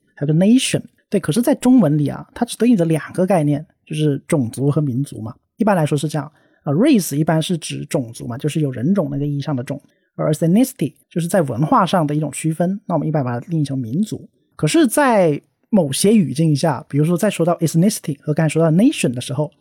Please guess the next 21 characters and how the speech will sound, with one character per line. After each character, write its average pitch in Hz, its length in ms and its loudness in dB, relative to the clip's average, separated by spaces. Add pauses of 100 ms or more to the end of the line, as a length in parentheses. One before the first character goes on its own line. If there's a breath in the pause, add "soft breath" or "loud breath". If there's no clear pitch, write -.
(300)
那 247 100 0
这 302 100 0
个 262 80 4
时 156 140 0
候 165 140 2
我 147 80 0
们 131 100 -2
的 147 80 0
翻 156 200 0
译 156 100 0
一 196 80 -2
般 175 220 -2
是 170 200 -4 (100)
种 123 280 -4
族 107 360 -16
和 - 180 -4
民 151 280 4
族， - 180 -6 (300)
前 175 200 2
者 214 120 2
ethnicity 165 640 0